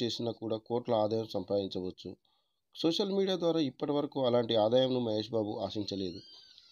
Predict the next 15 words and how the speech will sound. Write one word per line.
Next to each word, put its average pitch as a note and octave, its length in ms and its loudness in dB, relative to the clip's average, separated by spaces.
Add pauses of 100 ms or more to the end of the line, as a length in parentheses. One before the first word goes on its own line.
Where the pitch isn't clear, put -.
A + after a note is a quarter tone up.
తన C3+ 140 4
సినిమాలను F3 640 0
ప్రమోట్ D3+ 480 0
చేయడంతో D3 320 0
పాటు C3 340 -2
తన A#2+ 180 -2
కుటుంబ B2+ 360 0
విషయాలను, B2 540 0
తన A2+ 200 -4
పిల్లలకు A#2 460 -4
సంబంధించిన A#2 560 -2 (560)
ఫోటోలను C#3 420 2
షేర్ B2 360 -2
చేస్తూ B2+ 280 -4
వస్తున్నాడు. F#2+ 520 -4